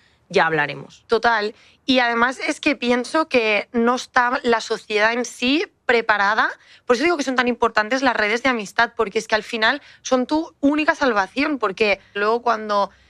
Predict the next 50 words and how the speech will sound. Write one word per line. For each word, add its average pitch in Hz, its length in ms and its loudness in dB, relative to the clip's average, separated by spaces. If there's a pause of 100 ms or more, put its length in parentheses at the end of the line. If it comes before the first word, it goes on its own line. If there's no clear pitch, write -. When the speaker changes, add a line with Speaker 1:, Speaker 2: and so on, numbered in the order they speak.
(220)
Speaker 2:
ya 269 260 0
te 269 80 -2
has 240 100 0
formado 240 600 0
y 208 80 -4
ya 220 80 0
eres 226 160 -6
capaz 247 260 0
de 220 140 -4
detectar 208 560 -2
las 190 160 -2
cosas 220 240 -6
que 247 80 -6
te 202 140 -2
pasan 233 340 0
y 196 80 -4
las 185 100 -8
cosas 214 180 -6
que - 80 -4
están 220 240 -4
bien 226 140 -4
y 202 60 -4
las 196 120 -6
que 196 120 -10
no 196 160 -4
están 190 360 -2
bien, 240 320 0 (360)
y, 233 400 0
y 226 280 0
estás 233 360 -2
formada 233 460 0
y 208 60 0
eres - 140 -6
súper 226 240 -2
feminista 214 640 -4
y 196 100 -10
te 190 120 -4
atreves 220 360 0
a, 202 200 0 (260)
a 208 100 -2
levantar 214 380 2
la 220 160 2
voz 240 220 0
y 226 80 -4
decir, 214 320 -2
"Oye, 233 160 2
me 214 80 0
ha 214 100 0
pasado 220 440 0
esto", 226 540 0